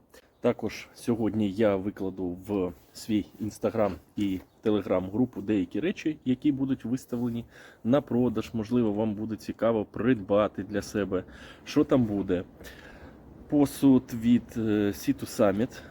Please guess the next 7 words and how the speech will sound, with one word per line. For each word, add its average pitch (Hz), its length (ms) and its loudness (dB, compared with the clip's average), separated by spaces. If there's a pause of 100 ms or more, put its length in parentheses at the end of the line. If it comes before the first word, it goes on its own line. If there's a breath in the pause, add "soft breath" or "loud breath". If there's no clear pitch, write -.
деякі 120 480 2
моделі. 120 520 2 (880 loud breath)
Е, 104 240 2
ще 156 340 2
там 120 240 2
будуть 120 360 0
рушники 120 760 0